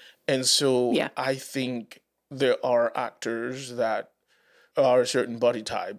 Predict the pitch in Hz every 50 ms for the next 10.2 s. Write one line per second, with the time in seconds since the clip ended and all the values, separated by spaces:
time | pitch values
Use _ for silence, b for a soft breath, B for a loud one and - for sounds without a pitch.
0 | - _ - 127 120 113 110 117 120 117 - 127 135 147 147 135 - - - 117
1 | 117 120 110 113 117 120 117 117 113 113 110 113 - - - 123 113 113 110 107
2 | 117 - 131 113 110 110 - - 113 107 107 - - 107 101 101 - - - -
3 | 110 110 117 113 113 - - - - - - - - - - 120 110 127 - -
4 | - 98 98 98 - - - 107 87 101 B B B B B B B B B B
5 | B B B B - 127 120 113 107 101 101 101 120 - _ _ _ _ _ _
6 | - 151 147 - - 123 107 110 110 - 127 123 123 117 - 107 98 104 107 -
7 | 104 101 117 107 101 101 98 - - 107 - - _ - - - - 120 107 107
8 | 101 - - 110 98 95 - - - 87 82 - _ _ _ - - - 113 107
9 | 92 - 98 104 - 107 98 90 - - - 90 104 101 - - - - - -
10 | - - -